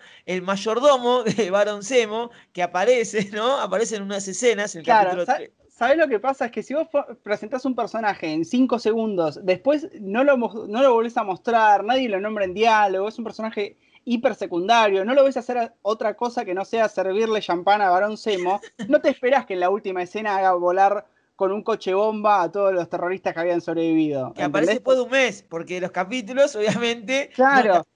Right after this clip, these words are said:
Speaker 1: la, la serie no es que la tiran todas juntas, sino que vos ves un capítulo, eh, en el dos la escena, y aparece en el seis, y pasó un mes de eso. ¿Cómo vas a
Speaker 2: Claro.
Speaker 1: acordarte de eso?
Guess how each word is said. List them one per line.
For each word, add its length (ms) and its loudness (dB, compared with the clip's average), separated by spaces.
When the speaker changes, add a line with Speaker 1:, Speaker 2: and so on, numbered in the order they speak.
Speaker 1:
la, 100 -6
la 120 2
serie 220 -2
no 60 -2
es 80 -2
que 60 -8
la 80 0
tiran 200 -2
todas 160 2
juntas, 280 -2
sino 140 -6
que 80 -4
vos 120 4
ves 160 0
un 100 -16
capítulo, 500 -2
eh, 640 0
en 100 -4
el 180 -2
dos 280 6
la 80 0
escena, 420 -2
y 80 -8
aparece 360 -6
en 100 -2
el 80 -8
seis, 280 2
y 100 -16
pasó 340 -4
un 80 -8
mes 200 2
de 140 -2
eso. 240 -10
¿Cómo 200 -4
vas 160 0
a 40 -2
Speaker 2:
Claro. 240 2
Speaker 1:
acordarte 300 2
de 100 0
eso? 340 -8